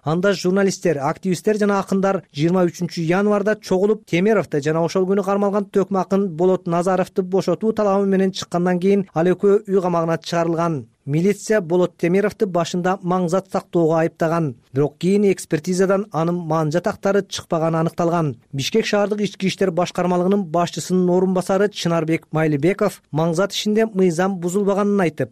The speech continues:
бирок ага кенен токтолбой, жалпысынан төрт кылмыш иши ачылып,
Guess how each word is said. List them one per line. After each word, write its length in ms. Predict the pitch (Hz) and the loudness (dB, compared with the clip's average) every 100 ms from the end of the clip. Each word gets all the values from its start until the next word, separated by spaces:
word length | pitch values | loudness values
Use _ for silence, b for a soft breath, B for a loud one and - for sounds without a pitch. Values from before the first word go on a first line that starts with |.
| _ | _
бирок 200 | 143 165 | 0 2
ага 260 | 185 208 190 | 2 0 -2
кенен 340 | 170 170 185 | 0 0 0
токтолбой, 600 | 190 - 196 190 208 202 - | 0 0 2 4 2 0 -2
жалпысынан 540 | 160 180 - 214 220 220 | -2 -2 -2 -2 -2 0
төрт 320 | 202 196 - | 2 2 0
кылмыш 320 | 196 202 - | -4 -4 -4
иши 180 | 156 196 | -4 -4
ачылып, 360 | 180 202 208 | -2 0 -2